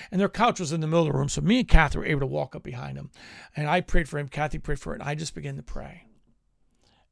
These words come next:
And I just began to ask the Holy Spirit to touch them. And the power of God fell on them. And they were shaken. I began to prophesy to them. I said, "Come to church tonight. I'm gonna have some people prophesy over you."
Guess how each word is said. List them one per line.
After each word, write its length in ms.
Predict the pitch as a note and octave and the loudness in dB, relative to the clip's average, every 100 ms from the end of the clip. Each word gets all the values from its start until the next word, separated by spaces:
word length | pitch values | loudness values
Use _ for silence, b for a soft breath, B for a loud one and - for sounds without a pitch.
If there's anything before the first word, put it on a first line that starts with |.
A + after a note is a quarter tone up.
| _ | _
And 120 | C#3 | -8
I 100 | C3+ | -6
just 200 | D3 C#3+ | -8 -10
began 380 | - D3+ D3 D3 | -12 -10 -8 -10
to 440 | - D3 C#3+ C3 - _ _ - | -10 -12 -12 -14 -20 _ _ -14
ask 280 | C3 A#2+ | -10 -10
the 80 | - | -12
Holy 260 | B2 C#3+ - | -14 -14 -14
Spirit 320 | - - - | -16 -16 -16
to 80 | - | -18
touch 300 | - - - | -20 -18 -18
them. 160 | D#3+ _ _ b b b b | -20 _ _ b b b b
And 100 | C#3 | -12
the 80 | B2+ _ _ | -12 _ _
power 580 | - - F#3 G3+ G3+ F#3 | -6 -6 -4 0 0 0
of 80 | F3 | -2
God 280 | D#3+ D3+ C#3 | -2 -2 -4
fell 360 | - C#3+ B2+ | -6 -4 -2
on 200 | C3 C3 | -4 -6
them. 340 | B2+ A#2+ C3+ - _ _ _ _ b b b b b b - | -10 -12 -14 -20 _ _ _ _ b b b b b b -12
And 140 | D3 | -8
they 120 | D#3 | -6
were 140 | D3 C#3+ | -6 -4
shaken. 500 | - D3 C#3 - C#3 | -4 -2 -4 -6 -4
I 140 | D#3 | -4
began 260 | E3 D#3 D3 | -2 -4 -6
to 60 | |
prophesy 640 | - - D3 C#3 - D3+ C#3 | -4 -2 -2 -2 -8 -6 -8
to 180 | - C#3+ | -10 -8
them. 200 | C#3 - B B B B | -8 -12 B B B B
I 40 | - | -6
said, 200 | - - | -6 -2
"Come 220 | A3+ C#4 | -2 -2
to 100 | A#3+ | -4
church 400 | - F#3+ F3+ - | 0 2 2 0
tonight. 220 | D#3+ D#3 | -6 -8
I'm 180 | D#3+ E3 | -6 -4
gonna 120 | A3 | 0
have 120 | F3+ E3 | -2 -2
some 160 | D#3 | -8
people 300 | - D#3+ F3 | -8 -8 -8
prophesy 500 | - B3+ C4 - - | -2 -2 -2 -6 -6
over 300 | C3 C3+ C3 | -6 -8 -10
you." 160 | A#2 | -14